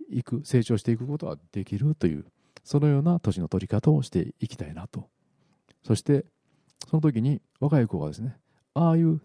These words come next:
年を取り方したいよなというふうに思われるような生き方ができるんじゃないかなと思います。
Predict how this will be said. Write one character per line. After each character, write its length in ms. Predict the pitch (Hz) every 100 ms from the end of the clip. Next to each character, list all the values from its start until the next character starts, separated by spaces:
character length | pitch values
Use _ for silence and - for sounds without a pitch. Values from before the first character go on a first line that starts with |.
| -
年 200 | 135 123
を 60 |
取 180 | 107 107
り 60 | 107
方 200 | 107 101 _ _ -
し 80 | -
た 100 | 135
い 60 |
よ 160 | 98 85
な 160 | 110 131
と 160 | -
い 60 | 120
う 40 |
ふ 60 | 117
う 40 |
に 100 | 123 -
思 240 | 117 104
わ 120 | 101
れ 120 | 101 98
る 260 | 98 104 - _
よ 240 | 98 95 87
う 40 |
な 200 | 147 147 _ _ _ _ _ _ _ -
生 60 | 101
き 60 |
方 180 | 98 92
が 160 | 95 - -
で 100 | 92
き 60 |
る 60 | 92
ん 20 |
じ 60 | 80
ゃ 40 |
な 100 | 73
い 20 |
か 100 | 85
な 80 | 110
と 240 | - 76 - _ _ _ _ _ -
思 160 | 87
い 40 | 90
ま 100 |
す。 80 | 92